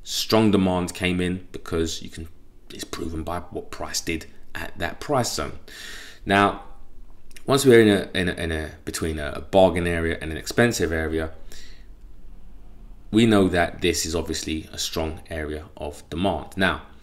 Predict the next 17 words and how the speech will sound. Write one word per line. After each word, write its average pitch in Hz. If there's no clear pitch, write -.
if -
prices 160
make 101
a 90
new 85
high 123
like 78
that 101
and 82
they 80
push -
past -
this -
previous 98
expensive -
price, -
then 110